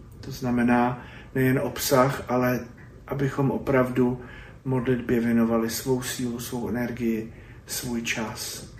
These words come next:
A přirovnává to k tomu, že je potřeba prosit s určitou neodbytností nebo, řekněme, vytrvalostí,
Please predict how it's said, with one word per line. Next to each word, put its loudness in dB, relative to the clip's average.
A -6
přirovnává 6
to -2
k -10
tomu, 2
že 2
je -2
potřeba -2
prosit -6
s -6
určitou 2
neodbytností 2
nebo, 0
řekněme, 0
vytrvalostí, 2